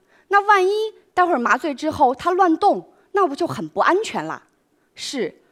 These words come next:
兰兰特别的紧张。当我看到她的时候，她躲在急诊室的角落里面，蜷曲着，瑟瑟地发抖。可是兰兰妈妈在一旁，她是这样跟兰兰说的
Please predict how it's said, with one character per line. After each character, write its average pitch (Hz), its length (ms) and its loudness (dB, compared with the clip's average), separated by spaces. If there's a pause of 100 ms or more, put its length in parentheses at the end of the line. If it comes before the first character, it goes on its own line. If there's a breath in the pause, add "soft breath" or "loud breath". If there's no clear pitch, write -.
(100)
兰 208 180 -2
兰 302 160 -2
特 370 240 -4
别 190 120 -4
的 165 120 -4
紧 160 240 -12
张。 151 200 -10 (400 soft breath)
当 403 240 4
我 269 120 2
看 233 220 -8
到 185 100 -2
她 185 160 -4
的 190 80 -2
时 180 200 -10
候， 165 280 -4 (220 soft breath)
她 381 140 -6
躲 208 180 -4
在 190 160 -4
急 226 220 -12
诊 185 180 -6
室 269 220 -10
的 185 320 -2
角 190 220 -12
落 285 260 -4
里 202 120 -4
面， 151 240 -10 (280)
蜷 175 280 -14
曲 294 200 -10
着， - 180 -2 (240 soft breath)
瑟 - 300 -8
瑟 196 180 -12
地 - 100 -14
发 208 240 -10
抖。 - 200 -12 (1500 loud breath)
可 269 100 4
是 269 120 -2
兰 220 180 4
兰 302 120 2
妈 226 160 0
妈 190 200 2
在 214 180 -2
一 202 80 -4
旁， 185 360 -8
她 233 120 -12
是 233 100 -12
这 285 80 -2
样 175 140 0
跟 170 140 -4
兰 147 120 -4
兰 160 160 -10
说 156 200 -8
的 - 120 -12